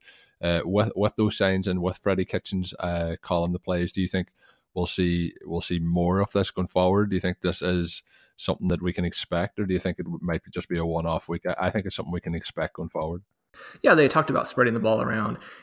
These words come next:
Speaker 2: and definitely pulled it off in this game. There were additional fourteen targets spread out between Rashad Perriman, Rashard Higgins, Damian Ratley. So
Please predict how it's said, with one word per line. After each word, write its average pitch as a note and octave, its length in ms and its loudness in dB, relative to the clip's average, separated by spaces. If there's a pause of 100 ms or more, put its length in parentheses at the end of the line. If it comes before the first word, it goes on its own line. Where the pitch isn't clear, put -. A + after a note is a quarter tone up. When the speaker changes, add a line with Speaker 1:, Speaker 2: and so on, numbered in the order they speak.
(120)
Speaker 2:
and A2+ 360 -2
definitely G#2+ 760 -2 (340)
pulled C#3 220 0
it A#2 60 -2
off A2 440 -4
in C#3 180 -2
this A#2+ 180 -2
game. A#2+ 420 -4 (300)
There A#2+ 240 -2
were G#2+ 180 0
additional B2 500 -2
fourteen A#2+ 760 -4 (180)
targets - 640 -2 (100)
spread - 320 -4
out - 220 -4
between - 320 -8
Rashad - 380 -8
Perriman, A#2+ 420 -2
Rashard - 380 -8
Higgins, A2 420 -6
Damian A2 340 -10
Ratley. A2+ 480 -4 (400)
So A#2 540 6